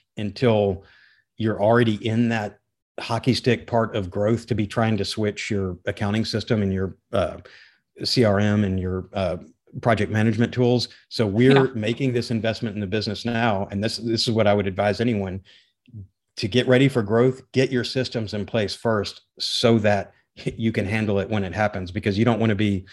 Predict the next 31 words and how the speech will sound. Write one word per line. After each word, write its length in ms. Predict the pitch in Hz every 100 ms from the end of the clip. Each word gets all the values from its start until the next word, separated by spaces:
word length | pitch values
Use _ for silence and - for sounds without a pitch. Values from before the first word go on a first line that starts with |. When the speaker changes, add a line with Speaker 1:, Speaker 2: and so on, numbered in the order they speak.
| - -
Speaker 1:
uh, 40 | 101
you 120 | 98
know, 120 | 98
building 320 | 92 104 107
the 80 | 95
airplane 380 | 104 101 98 90
while 120 | 92
you're 140 | 90 85
flying. 460 | 104 90 85 82 _ _ _ _ _ -
Speaker 2:
Yeah. 280 | 156 127 120 _ -
Oh, 160 | 180
we 180 | 160 180
hear 220 | 175 185
that. 300 | 165 156 147 -
<laughs> 460 | 196 233 247 -
What 280 | 202 254 233
I 120 | -
think 200 | 254 277
our 140 | 226 214
metaphor 540 | 208 190 202 202 190
is, 260 | 180 175 170
um, 420 | 175 160 156 160
you 100 | 208
don't 100 | 208
wanna 180 | 202 190
be 120 | 180
building 300 | 160 185 180
the 80 | 165
car 280 | - 170 160
while 220 | 151 147
you're, 260 | 147 147